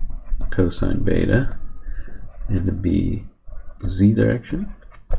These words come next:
plus beta dot in the B X direction. Okay,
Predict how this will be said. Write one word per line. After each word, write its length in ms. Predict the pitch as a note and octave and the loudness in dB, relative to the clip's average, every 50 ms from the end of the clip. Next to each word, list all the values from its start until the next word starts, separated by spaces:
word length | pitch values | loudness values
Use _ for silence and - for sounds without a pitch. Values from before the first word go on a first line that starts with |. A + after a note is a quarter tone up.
| - - - - - - | 2 0 -4 -8 -10 -2
plus 680 | - - A2+ A2+ A2 G2+ G#2+ G#2 - - - - - - - - - - - - - - - - - - - - | 2 4 6 6 6 6 4 2 0 -2 -4 -6 -6 -10 -12 -14 -14 -16 -14 -12 -12 -12 -14 -14 -14 -12 -4 2
beta 240 | - - C3+ B2 G#2+ | 4 4 4 4 4
dot 440 | G2 - E2 F2 F#2 G#2 - - - - - - - - - - - - - - - | 4 4 4 6 4 2 2 -2 -10 -14 -14 -16 -18 -20 -20 -18 -8 -6 -4 -4 -2
in 160 | - F2 E2+ - | -2 -2 -2 -2
the 80 | - | -2
B 220 | - - - - - | -2 0 -2 0 0
X 260 | - - - - - | -2 -4 -4 -4 -8
direction. 540 | - - - - - - - - - - - - - - - - - | -6 -4 -2 -2 -2 -2 -4 -4 -4 -4 -4 -2 0 0 0 0 -2
Okay, 340 | - - A#3 C4 C#4+ - | 2 2 4 4 4 2